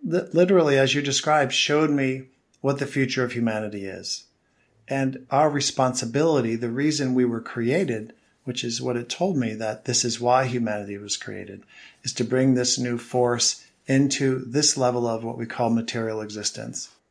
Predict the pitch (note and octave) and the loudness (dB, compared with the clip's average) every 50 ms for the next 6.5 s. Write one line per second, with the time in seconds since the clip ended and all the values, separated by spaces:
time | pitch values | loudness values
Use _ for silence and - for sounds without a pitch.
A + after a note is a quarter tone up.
0 | _ _ _ _ _ _ _ _ _ _ _ _ _ - D#3+ E3 D3+ C3+ C3 - | _ _ _ _ _ _ _ _ _ _ _ _ _ 0 2 2 2 2 2 2
1 | B2+ C3 - E3+ F#3 F#3 F#3 F3 D3+ D#3 D3 D3 D3 C#3+ C#3 D3 C#3+ C#3+ C3+ C3+ | 0 4 6 6 6 6 4 0 0 2 2 2 2 2 2 0 0 0 0 -2
2 | C#3 C#3 C3 C3 B2 A#2+ - - D#3 D3 C#3 B2 A#2 A2+ B2 - - A#2+ A#2+ - | -2 -2 -2 -2 -2 -2 -2 0 0 0 0 0 0 -2 -4 -4 -6 -8 -6 -6
3 | B2+ B2 A#2+ B2 A#2+ C#3 C#3+ C3 A#2 A2+ A#2 B2 - - - - B2 A#2 - - | -6 -6 -6 -6 -4 -4 -2 0 0 0 0 0 -2 -4 -6 -8 -10 -8 -8 -10
4 | - C3+ - - - - C#3+ C#3+ C#3 C3+ B2+ C3 - C#3 C3+ C3 B2+ A#2+ A#2+ - | -12 -14 -12 -12 -8 -6 -4 -4 -2 -4 -4 -4 0 0 2 2 2 0 -2 -2
5 | - C3+ B2 - - A#2 - - - A#2 A#2 A#2 A2+ A2+ A#2 - _ _ _ _ | -2 -2 -2 -2 -4 -6 -6 -6 -4 -4 -4 -2 -4 -6 -8 -12 _ _ _ _
6 | _ _ _ - - B2 B2 B2+ B2+ - | _ _ _ -4 -2 -2 -2 -2 -6 -10